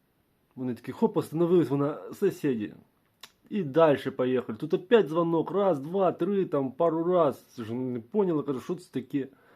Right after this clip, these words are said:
Каже, «Щас пойду гляну». Приходить в глазок, клас, дивиться.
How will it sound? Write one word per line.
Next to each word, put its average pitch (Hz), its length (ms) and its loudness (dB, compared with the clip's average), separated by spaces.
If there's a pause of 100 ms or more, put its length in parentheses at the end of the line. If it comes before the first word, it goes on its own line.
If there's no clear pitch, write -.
(640)
Каже, 127 160 -4
«Щас 160 220 0
пойду 160 280 0
гляну». 156 540 2 (680)
Приходить 156 480 0
в 131 60 -8
глазок, 156 520 2
клас, 165 380 0
дивиться. 156 760 -2